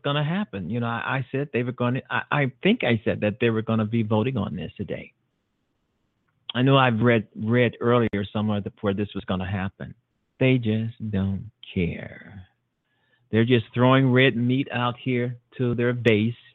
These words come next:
and to the American people. "We're trying to come up with something, but we can't."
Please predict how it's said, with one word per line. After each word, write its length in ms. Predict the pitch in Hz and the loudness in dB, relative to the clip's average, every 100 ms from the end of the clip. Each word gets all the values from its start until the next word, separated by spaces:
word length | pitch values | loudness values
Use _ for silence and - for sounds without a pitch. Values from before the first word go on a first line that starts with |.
| _ | _
and 140 | 110 107 | -6 -2
to 100 | 113 | 0
the 120 | 120 | 0
American 420 | 113 113 117 123 | 0 0 -2 -4
people. 480 | - 101 - 101 120 _ _ _ _ _ _ _ - | -4 -6 -4 -8 -8 _ _ _ _ _ _ _ -4
"We're 180 | 113 113 | 0 0
trying 420 | - 113 117 117 | 2 2 4 2
to 100 | 107 | -2
come 260 | - 117 117 | 0 2 2
up 160 | 131 | 2
with 140 | 110 104 - | 0 -4 -2
something, 400 | 98 92 101 110 | -2 -2 -2 0
but 140 | 104 | 0
we 180 | 104 101 | 0 -4
can't." 600 | - 123 117 95 - | -2 -2 -2 -6 -12